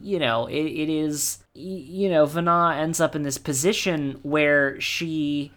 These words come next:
has to force everybody in existence to having a completely miserable, like, pain-filled,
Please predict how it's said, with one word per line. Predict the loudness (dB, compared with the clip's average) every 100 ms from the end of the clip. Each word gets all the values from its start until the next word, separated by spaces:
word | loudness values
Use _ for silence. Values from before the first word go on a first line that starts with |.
| -16
has | -4 2 4 2 -2 -6
to | -6 -2 2 4 4 0 0 -2 -6 -2
force | 2 4 4 2 -2 -2 -4 -6 -8 2
everybody | 2 2 2 4 4 6 6 6 2 2 -2 -6 _ _
in | -4 0
existence | 0 -2 -2 -2 -2 0 0 -2 -4 -6 -8 -10 -18 -10
to | 0 2 4 2 -6
having | -8 0 2 2 -2 -4
a |
completely | -6 -6 -8 -10 -16 -10 -6 -4 -4 -4 -4
miserable, | -2 -2 -2 -4 0 0 2
like, | 2 0 -4 -16
pain-filled, | -10 -6 -2 -2 -4 -6 -2 0 2 2 -2 -6